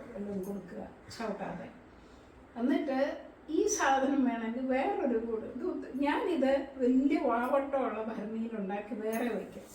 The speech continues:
മുട്ടിന് വേദന, ജോയിൻസ് വേദന, ഇങ്ങനെയൊക്കെ ഉള്ളിടത്ത് ഇത്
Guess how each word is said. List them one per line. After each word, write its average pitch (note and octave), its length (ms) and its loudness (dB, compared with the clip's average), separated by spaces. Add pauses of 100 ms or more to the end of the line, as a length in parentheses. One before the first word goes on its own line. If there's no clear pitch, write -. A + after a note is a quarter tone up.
(640)
മുട്ടിന് A3+ 460 -2
വേദന, G3 400 0 (240)
ജോയിൻസ് A#3+ 600 2
വേദന, G3 480 -4 (1120)
ഇങ്ങനെയൊക്കെ C4+ 640 2
ഉള്ളിടത്ത് G#3+ 520 -2 (160)
ഇത് A3 140 -4